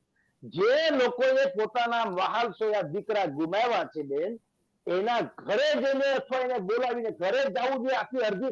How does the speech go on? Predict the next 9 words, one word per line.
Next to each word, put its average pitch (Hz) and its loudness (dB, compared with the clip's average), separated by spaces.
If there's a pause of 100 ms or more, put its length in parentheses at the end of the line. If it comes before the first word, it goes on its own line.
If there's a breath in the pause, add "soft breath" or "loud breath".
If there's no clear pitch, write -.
(120)
સરકારે 220 -2 (420)
એના 233 0
ઘરે 214 0
જ 226 -6
જવું 262 -2
જોઈએ. 254 0
એને, 240 -2 (260)
અને 214 -4
એના 226 -2